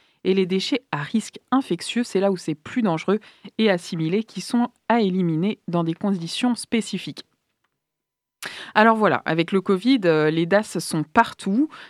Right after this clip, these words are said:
euh, parce que, bon, ça comprend également les masques, enfin, voilà, ils sont partout. C'est pas vraiment une bonne nouvelle, et, euh, selon l'Organisation mondiale de la santé,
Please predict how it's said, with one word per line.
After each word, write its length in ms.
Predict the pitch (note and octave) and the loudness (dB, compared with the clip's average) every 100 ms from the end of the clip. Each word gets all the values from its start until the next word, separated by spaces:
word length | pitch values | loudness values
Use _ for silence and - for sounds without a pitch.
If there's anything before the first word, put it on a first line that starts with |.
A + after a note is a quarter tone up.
| - | -4
euh, 400 | D3+ D3+ D3+ D3 | 0 2 2 0
parce 200 | D3 D#3 | 0 -2
que, 280 | - D#3 D3+ | 0 0 0
bon, 260 | D3+ E3 D3 | -2 -2 -2
ça 180 | - D#3 | -2 -2
comprend 440 | E3 E3 F3 E3+ | -2 -2 -2 -2
également 420 | D#3 E3+ E3 E3+ | 0 0 0 0
les 120 | D#3+ | 0
masques, 680 | D#3 E3 G#3 A3+ A#3 - - | 0 2 2 2 0 -4 -2
enfin, 720 | A#3 A3+ F#3+ D3 D3+ D3 C#3+ D3 | 0 2 0 0 -2 -2 -2 -2
voilà, 180 | D#3+ - - - - | -4 -6 -18 -20 -10
ils 80 | E3+ | -8
sont 220 | - A#3+ | -4 -2
partout. 540 | A#3+ A#3+ A#3 - A3+ D4+ - - | 2 0 0 -2 -2 -2 -10 -8
C'est 160 | - F#3 | 0 2
pas 180 | A#3+ | 4
vraiment 280 | A#3 B3 A#3+ | 4 4 4
une 140 | A3 G3 | 2 2
bonne 200 | F#3+ F#3+ | 2 2
nouvelle, 420 | F3 F3+ A#3+ A#3+ C#3+ - - - - | 2 2 4 2 0 -10 -20 -10 0
et, 300 | G#3+ C#4 - | 2 2 2
euh, 140 | D#3+ | 0
selon 420 | E3+ - B3 B3 B3 | 0 0 2 4 2
l'Organisation 680 | G3 F#3+ F#3+ F#3+ F#3 F3 A#3+ | 0 0 0 0 0 0 0
mondiale 480 | G3+ F3+ A3 A#3 | 0 0 0 0
de 100 | F3 | 0
la 200 | F3 A#3 | 0 -2
santé, 540 | A3 G#3+ - F3 G3+ | -2 -6 -4 -2 -2